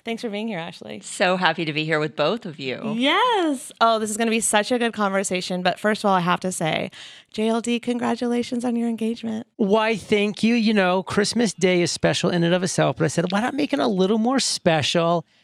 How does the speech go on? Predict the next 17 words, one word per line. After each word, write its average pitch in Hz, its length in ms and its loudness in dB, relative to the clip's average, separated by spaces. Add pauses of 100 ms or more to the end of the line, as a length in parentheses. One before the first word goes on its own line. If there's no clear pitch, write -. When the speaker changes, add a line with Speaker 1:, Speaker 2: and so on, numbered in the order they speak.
(280)
Speaker 3:
And 165 180 2
put 240 220 -2
a 240 80 0
ring 156 280 0
on 143 140 -4
that 147 180 -8
finger. 143 380 -8 (400)
Speaker 1:
Oh, 214 280 2
I 214 140 0
love 240 560 0
that. 202 340 2
You 208 140 -4
and 214 120 -2
Kate 196 260 0
are, 185 120 4
like, 170 220 2
my 165 100 -2